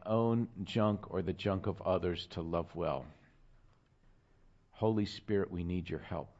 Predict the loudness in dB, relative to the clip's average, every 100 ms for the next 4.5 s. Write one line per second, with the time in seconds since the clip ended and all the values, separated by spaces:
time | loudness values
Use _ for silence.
0 | -20 -20 _ -20 _ _ _ _ _ _
1 | _ _ _ _ -4 -4 -4 -6 -8 -4
2 | 0 0 -2 -8 -16 -20 -20 -20 -20 -20
3 | -20 -20 -20 -20 -20 _ _ _ _ -6
4 | -4 2 2 2 0